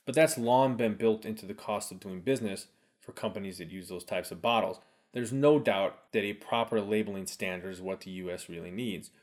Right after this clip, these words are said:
And second, in G M O Truth number eight, I mentioned that by far the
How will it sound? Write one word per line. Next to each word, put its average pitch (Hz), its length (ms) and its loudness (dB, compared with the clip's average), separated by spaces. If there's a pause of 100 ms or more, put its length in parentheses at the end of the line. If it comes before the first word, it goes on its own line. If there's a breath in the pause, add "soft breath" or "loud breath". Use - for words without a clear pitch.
(200 soft breath)
And 123 140 -8
second, 180 380 4 (420)
in 127 100 -4
G 175 140 0
M 247 120 2
O 147 40 2
Truth 151 220 0
number 120 240 4
eight, 110 260 4
I 120 100 -2
mentioned 131 440 0
that 104 180 2
by 104 160 4
far 120 280 4
the 104 160 -2